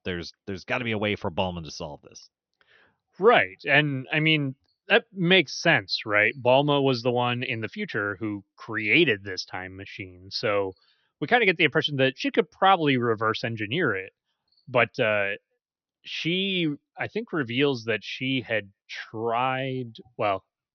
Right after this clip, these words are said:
Speaker 2: I think that comes up a little bit later, but, uh, eventually what ends up happening is that instead of just her trying to do that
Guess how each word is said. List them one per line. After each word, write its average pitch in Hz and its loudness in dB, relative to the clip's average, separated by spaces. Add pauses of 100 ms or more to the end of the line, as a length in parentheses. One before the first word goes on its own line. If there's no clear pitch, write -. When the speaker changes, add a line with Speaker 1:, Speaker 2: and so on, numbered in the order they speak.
(180)
Speaker 2:
I 107 -14
think 107 -10
that 98 -8
comes 98 -12
up 95 -12
a 98 -12
little 95 -12
bit 98 -14
later, 95 -10 (100)
but, 101 0 (640)
uh, 107 2
eventually 147 2
what 131 4
ends 135 0
up 127 -4
happening 98 -4
is 95 -10
that 101 0 (120)
instead 139 -2
of 131 2
just - -6
her 131 0
trying 117 -2
to - -16
do 113 -6
that 110 2